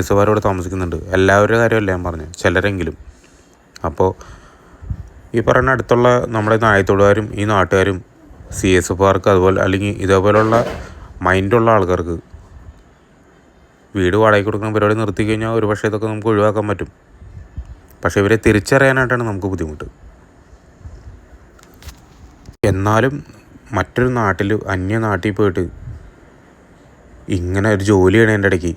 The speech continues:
എന്ത് തലത്തിലുള്ള ഉദ്യോഗസ്ഥനായിക്കോട്ടെ, ഒരു നാട്ടിൽ ചെന്നിട്ടൊരു പയ്യനെയൊക്കെ ഇങ്ങനെ ചെയ്യാന്ന് പറഞ്ഞു കഴിഞ്ഞാൽ അവൻ്റെ ഒരു മൈൻഡ് അല്ലെങ്കിൽ അവൻ്റെ ഒരു ചങ്കുറ്റെന്നൊന്നും അതിനെ പറയാൻ പറ്റില്ല, ക്രിമിനൽ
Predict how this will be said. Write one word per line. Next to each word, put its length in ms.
എന്ത് 300
തലത്തിലുള്ള 440
ഉദ്യോഗസ്ഥനായിക്കോട്ടെ, 640
ഒരു 160
നാട്ടിൽ 320
ചെന്നിട്ടൊരു 480
പയ്യനെയൊക്കെ 480
ഇങ്ങനെ 180
ചെയ്യാന്ന് 440
പറഞ്ഞു 160
കഴിഞ്ഞാൽ 240
അവൻ്റെ 300
ഒരു 60
മൈൻഡ് 420
അല്ലെങ്കിൽ 320
അവൻ്റെ 240
ഒരു 100
ചങ്കുറ്റെന്നൊന്നും 600
അതിനെ 160
പറയാൻ 200
പറ്റില്ല, 240
ക്രിമിനൽ 360